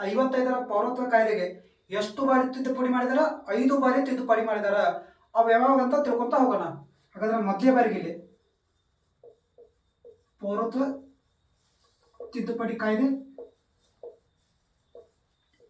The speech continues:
ಹತ್ತೊಂಬತ್ ನೂರ ಎಂಬತ್ತಾರ ಮಾಡ್ತಾರ. ನೆಕ್ಸ್ಟ್ ಪೌರತ್ವ ತಿದ್ದುಪಡಿ ಕಾಯ್ದೆ ಹತ್ತೊಂಬತ್ ನೂರ ತೊಂಬತ್ತೆರಡರ ಮಾಡ್ತಾರ. ಇದಾದ್ಮೇಲೆ ಪೌರತ್ವ ತಿದ್ದುಪಡಿ ಕಾಯ್ದೆ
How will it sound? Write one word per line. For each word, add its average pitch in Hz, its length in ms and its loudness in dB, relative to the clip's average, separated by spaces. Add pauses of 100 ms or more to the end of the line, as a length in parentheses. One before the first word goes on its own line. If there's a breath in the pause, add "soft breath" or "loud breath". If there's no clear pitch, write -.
(960)
ಹತ್ತೊಂಬತ್ 240 400 -2
ನೂರ 240 120 2 (100)
ಎಂಬತ್ತಾರ 240 560 2
ಮಾಡ್ತಾರ. 233 300 0 (440)
ನೆಕ್ಸ್ಟ್ 214 320 -2 (1000)
ಪೌರತ್ವ 233 380 2
ತಿದ್ದುಪಡಿ 233 400 -2
ಕಾಯ್ದೆ 226 340 2 (800)
ಹತ್ತೊಂಬತ್ 226 360 0
ನೂರ 233 220 2
ತೊಂಬತ್ತೆರಡರ 233 540 0
ಮಾಡ್ತಾರ. 233 320 2 (680)
ಇದಾದ್ಮೇಲೆ 220 720 2 (420)
ಪೌರತ್ವ 220 460 0
ತಿದ್ದುಪಡಿ 226 420 -4
ಕಾಯ್ದೆ 226 500 -2